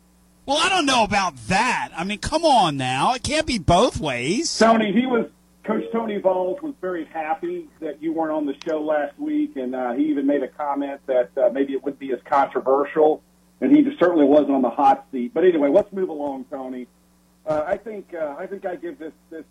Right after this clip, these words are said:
Speaker 2: team a, a B, maybe even a B plus, as well as the coaching staff. Uh, the misnomer is that we've replaced, uh, eight starters. We've replaced all nine in the hitting lineup, and here's why, Tony. People forget that Berkey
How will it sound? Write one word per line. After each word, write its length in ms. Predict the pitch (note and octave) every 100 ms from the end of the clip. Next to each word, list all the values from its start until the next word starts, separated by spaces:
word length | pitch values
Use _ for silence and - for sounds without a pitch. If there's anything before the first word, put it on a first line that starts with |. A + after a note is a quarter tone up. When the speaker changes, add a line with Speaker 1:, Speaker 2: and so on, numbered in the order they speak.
| _
Speaker 2:
team 320 | E3+ D#3 D3+
a, 200 | C#3 B2+ C#3
a 60 | C3
B, 380 | A#2 D#3+ D#3+ D3+
maybe 260 | D3 D#3
even 200 | D#3 C#3
a 40 | B2
B 240 | - D#3
plus, 460 | C#3+ C#3+ C#3+ C#3+ C#3+
as 80 | B2
well 220 | C#3 C#3
as 60 | C3+
the 80 |
coaching 440 | - C#3 C#3+ - C#3
staff. 380 | - D3 C#3+ C#3 - _ _ _ _ -
Uh, 200 | C#3 C3+
the 120 | C3
misnomer 680 | F3+ A3+ - F3 G3 F#3 -
is 60 | -
that 100 | D#3
we've 160 | D#3
replaced, 560 | D#3+ - E3+ D#3 - -
uh, 220 | C#3 C3 -
eight 240 | E3 - -
starters. 440 | D3 B2+ A#2+ A#2+ B2
We've 160 | G#3+
replaced 400 | A3 - E3+ C#3+
all 260 | - E3 E3+
nine 360 | D3+ D3+ D#3
in 100 | D3
the 80 | C3
hitting 300 | B2+ D3+ C3+
lineup, 480 | B2+ B2+ C3 B2+ A#2
and 80 | C3
here's 240 | D3 E3
why, 280 | C3+ C3+ -
Tony. 320 | A2 A#2+ A#2
People 340 | A2 G#3 G3 D3+
forget 480 | D3+ A#2 D#3+ D#3+ C3
that 180 | B2+ A2+
Berkey 600 | D#3+ D#3 E3 E3+ D#3